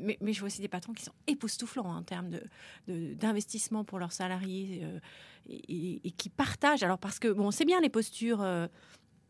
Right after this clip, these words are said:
d'attention. Mais moi, ce que je trouve très intéressant, euh, en tout cas chez mes clients, c'est que ça va jusque à des dimensions très financières, c'est-à-dire de, de partage complètement de la valeur de l'entreprise et de se dire, si, si je crée autant de valeur, c'est parce,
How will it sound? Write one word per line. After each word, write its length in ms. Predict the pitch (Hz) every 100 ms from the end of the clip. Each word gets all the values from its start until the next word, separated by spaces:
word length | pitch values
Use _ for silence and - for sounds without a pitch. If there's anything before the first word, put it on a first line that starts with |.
| _ _ _ - -
d'attention. 580 | 214 220 220 214 226 190
Mais 120 | 175
moi, 140 | 214
ce 80 | 240
que 80 | 220
je 60 | -
trouve 200 | 214 -
très 240 | - 226
intéressant, 680 | 196 202 190 185 202 190 190
euh, 540 | 180 175 170 170 - - -
en 100 | 190
tout 140 | 180 -
cas 100 | 190
chez 160 | 185 185
mes 80 |
clients, 300 | 175 220 269
c'est 200 | 233 208
que 120 | 190 185
ça 160 | 196
va 140 | 185 190
jusque 320 | 180 - 170 170 - - - -
à 80 | 180
des 120 | 185
dimensions 460 | 190 185 196 - 202
très 200 | - 220
financières, 520 | 220 202 214 320 196
c'est-à-dire 300 | - 175 175
de, 140 | 165
de 160 | 165 180
partage 600 | - 262 - 269 254 -
complètement 520 | - 285 233 220 247
de 60 | 214
la 100 | 175
valeur 340 | 214 240 240
de 80 | 196
l'entreprise 540 | 175 170 208 - 262
et 40 | 185
de 80 | -
se 100 | 175
dire, 260 | 196 262 - - - -
si, 360 | - - 214 -
si 180 | -
je 80 | 208
crée 160 | - 226
autant 240 | 220 208
de 60 | 196
valeur, 300 | 202 208 180
c'est 180 | - -
parce, 260 | 202 -